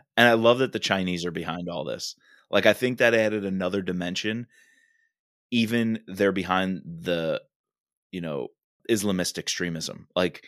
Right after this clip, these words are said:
that extremism is being manipulated and fueled by a Chinese plan to bring down America, right? It's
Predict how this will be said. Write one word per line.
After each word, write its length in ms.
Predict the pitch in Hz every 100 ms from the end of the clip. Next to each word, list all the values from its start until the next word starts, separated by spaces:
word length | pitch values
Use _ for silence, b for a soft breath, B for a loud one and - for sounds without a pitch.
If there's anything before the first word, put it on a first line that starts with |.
| b b b b b _ _
that 260 | 95 101 104
extremism 680 | 101 - 135 120 98 95 90
is 120 | 92
being 240 | 101 98
manipulated 760 | 92 95 110 104 92 90 87 87
and 100 | 85
fueled 500 | - - 107 95 90
by 140 | 87 85
a 100 | 85
Chinese 540 | - 95 95 92 85
plan 340 | - 92 90
to 80 | 85
bring 240 | 90 90 87
down 200 | 82 80
America, 440 | 76 60 60 - -
right? 320 | 57 85 85 -
It's 300 | - -